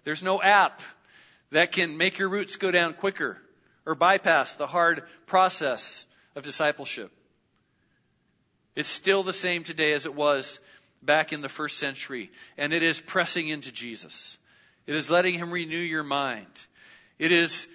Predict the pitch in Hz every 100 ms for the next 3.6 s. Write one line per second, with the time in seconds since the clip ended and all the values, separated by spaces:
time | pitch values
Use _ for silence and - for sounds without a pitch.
0 | - - - 226 185 214 214 208 180 -
1 | 208 220 220 190 175 165 143 123 - 165
2 | - - 127 117 - 120 - 131 120 117
3 | 113 113 - 85 - -